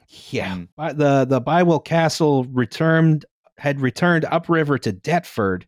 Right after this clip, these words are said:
Speaker 1: and was stuck there because other than the survivors, no one could disembark for fear of their lives. 'Cause it was
Speaker 2: Jesus.
Speaker 1: said that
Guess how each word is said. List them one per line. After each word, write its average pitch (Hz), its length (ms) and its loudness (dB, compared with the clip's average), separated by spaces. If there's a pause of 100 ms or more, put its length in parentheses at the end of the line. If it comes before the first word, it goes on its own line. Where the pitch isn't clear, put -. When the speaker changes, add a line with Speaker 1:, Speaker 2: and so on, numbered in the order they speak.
Speaker 1:
and 123 220 0
was 110 120 0
stuck - 420 -6
there - 380 -6
because 123 920 -4
other 165 240 2
than 160 220 2
the 143 100 2
survivors, 160 880 0
no 143 180 2
one 147 220 4
could 127 240 -4
disembark 127 760 0
for 117 160 -4
fear 131 400 0
of 123 140 -2
their 113 200 2
lives. 110 680 -2 (100)
'Cause - 120 -14
it 107 200 -6
was 107 80 -2
Speaker 2:
Jesus. - 80 -6
Speaker 1:
said 135 220 2
that 123 140 0